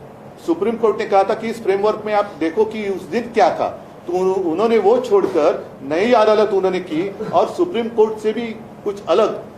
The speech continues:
या ऐसे उनको लगता है कि इतनी महाशक्ति उनके पीछे है कि सुप्रीम कोर्ट भी हमारा कुछ, उनका कुछ बिगाड़ नहीं सकती। और ये तो, अ, अन्याय नहीं, उनकी समझ के बाहर का ये शायद डिसीजन था या ऊपर से जो आया वो उन्होंने किया है।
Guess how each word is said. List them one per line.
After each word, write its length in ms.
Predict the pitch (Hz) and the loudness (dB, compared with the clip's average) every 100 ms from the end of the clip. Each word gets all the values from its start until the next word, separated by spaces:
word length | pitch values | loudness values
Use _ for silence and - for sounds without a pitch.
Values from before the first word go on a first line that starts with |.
| - 135 | -12 2
या 240 | 180 214 | 4 4
ऐसे 300 | 214 160 226 | 0 -2 -2
उनको 220 | 214 214 | -2 2
लगता 240 | 190 175 196 | 2 2 0
है 60 | |
कि 120 | 185 | -2
इतनी 300 | 202 175 - | -4 -6 -6
महाशक्ति 480 | 220 190 180 208 - | 0 2 2 0 -2
उनके 200 | 196 - | -4 -2
पीछे 280 | 196 170 196 | -4 -2 0
है 60 | 202 | 0
कि 120 | 202 | -2
सुप्रीम 340 | 180 - 196 | -4 -4 -2
कोर्ट 180 | 208 196 | 0 2
भी 80 | 202 | 2
हमारा 220 | 180 - | 2 2
कुछ, 160 | 185 160 156 - - | 0 -4 -8 -14 -10
उनका 240 | 160 190 | 0 2
कुछ 140 | 190 190 | 4 2
बिगाड़ 300 | 139 156 156 | 2 2 2
नहीं 120 | 147 | -2
सकती। 320 | 143 123 - - - - - - - - | -4 -6 -10 -14 -18 -20 -20 -20 -12 0
और 140 | 175 | 2
ये 140 | 185 214 | 4 4
तो, 420 | 220 220 208 190 185 - - - | 4 2 4 2 0 -10 -18 -14
अ, 360 | 117 127 131 - | -6 -2 -2 -4
अन्याय 400 | 120 135 165 226 | -6 -4 -2 0
नहीं, 240 | 233 233 240 | 0 0 0
उनकी 300 | 180 180 214 | -2 -2 -4
समझ 340 | - 180 202 | -2 0 0
के 100 | 220 | 0
बाहर 340 | 143 151 175 196 | 2 2 2 2
का 120 | 202 | 2
ये 100 | 185 | 2
शायद 260 | 185 175 | 4 2
डिसीजन 380 | 151 151 170 156 | 2 -4 -4 -4
था 360 | - 165 202 - - 123 | 0 2 2 -4 -14 -2
या 220 | 170 214 | 2 4
ऊपर 320 | 208 156 214 | 2 2 0
से 140 | 190 208 | 0 0
जो 120 | 202 | 2
आया 480 | 170 180 175 180 - - | 4 6 4 2 -4 -4
वो 100 | 180 | 0
उन्होंने 260 | 196 214 233 | 2 2 -2
किया 220 | 247 220 | -4 -4
है। 300 | 131 - | -6 -8